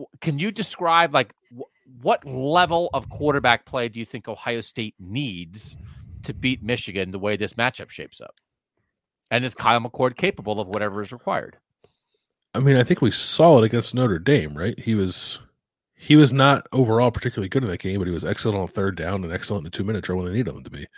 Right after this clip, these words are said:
Speaker 2: Well, for the most part, except for the one throw. Um, so, yeah, I, I, I, I think he's more than capable of getting to the level of play Ohio State needs from his quarterback to win this game. Yes. If you are,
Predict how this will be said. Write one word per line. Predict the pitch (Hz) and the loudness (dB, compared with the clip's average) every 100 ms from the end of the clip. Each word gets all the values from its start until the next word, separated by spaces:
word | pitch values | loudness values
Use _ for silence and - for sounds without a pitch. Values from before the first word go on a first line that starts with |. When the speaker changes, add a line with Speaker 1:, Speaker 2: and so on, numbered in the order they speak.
| - - - | -20 -20 -4
Speaker 2:
Well, | 104 - | -2 -2
for | 101 | -4
the | 82 | -8
most | - | -10
part, | - - | -14 -8
except | - 107 | -4 -4
for | 85 | -6
the | |
one | 65 - | -10 -12
throw. | - - - - - - - 120 | -14 -16 -20 -20 -20 -20 0 6
Um, | 117 104 95 95 _ _ _ _ _ _ _ _ _ _ _ _ - | 8 6 2 -8 _ _ _ _ _ _ _ _ _ _ _ _ -10
so, | - - 131 135 | -4 6 8 8
yeah, | 135 165 202 107 | 6 8 8 8
I, | 104 - | 2 0
I, | 127 | 0
I, | 131 113 - - - | 0 -4 -8 -4 4
I | 139 | 4
think | - 156 | 4 2
he's | 127 104 92 | 2 0 0
more | 113 131 | 2 4
than | 117 | 2
capable | 98 113 101 98 | 0 -2 0 -2
of | 92 | -2
getting | 107 101 95 | -2 -4 -2
to | |
the | 92 | -4
level | 87 92 85 | -2 -2 -4
of | - | -6
play | 85 80 | -6 -4
Ohio | 73 85 | -4 -4
State | 80 82 | -6 -8
needs | 69 65 | -10 -10
from | - 85 | -8 -8
his | 76 | -10
quarterback | - 127 113 117 | -12 -12 -14 -16
to | - | -16
win | - | -16
this | - | -12
game. | - - - - | -12 -12 -18 -12
Yes. | - - - - - - - - | -12 -8 -10 -12 -20 -20 -12 -2
If | 127 - | -2 0
you | 117 113 | 2 4
are, | 110 107 104 | 6 4 2